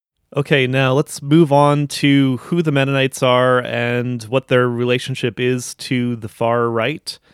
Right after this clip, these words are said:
Um, and, uh, we'll start with some of the main beliefs of Mennonites, and then I'll do, try to do as short and basic a Mennonite history as possible, focusing on the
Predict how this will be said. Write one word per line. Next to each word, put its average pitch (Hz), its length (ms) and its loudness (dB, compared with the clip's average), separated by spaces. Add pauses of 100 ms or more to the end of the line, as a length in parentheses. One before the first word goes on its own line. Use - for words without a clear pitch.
(260)
Um, 120 720 -4 (160)
and, 156 480 0
uh, 151 400 4
we'll 143 140 -6
start 185 240 2
with 180 200 -2
some 165 240 -2
of 156 140 -4 (220)
the 139 380 2
main 147 360 2
beliefs 147 360 0
of 147 140 -2
Mennonites, 147 480 0
and 139 140 -2
then 139 180 2
I'll 139 100 2
do, 143 380 2
try 180 340 4
to 175 100 2
do 143 300 2
as 127 180 2
short - 720 0
and 123 260 -4
basic 127 480 -2
a 117 180 0
Mennonite 120 340 -2
history 120 300 -6
as 120 100 -6
possible, 117 520 -4
focusing 120 560 -6
on 113 240 -6
the 107 360 -8